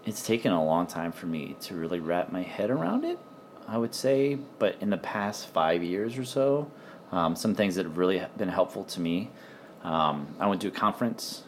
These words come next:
It was about, um, your own story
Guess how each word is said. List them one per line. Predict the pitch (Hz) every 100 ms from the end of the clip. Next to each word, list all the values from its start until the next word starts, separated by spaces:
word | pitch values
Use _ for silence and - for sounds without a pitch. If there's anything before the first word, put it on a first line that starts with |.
| -
It | 101
was | 92
about, | 87 90 85 85 82 - - -
um, | 104 98 95 87 82 73 73 76 80 - - - - - - - - - - - -
your | 123
own | 104 104
story | - 107 87 90 143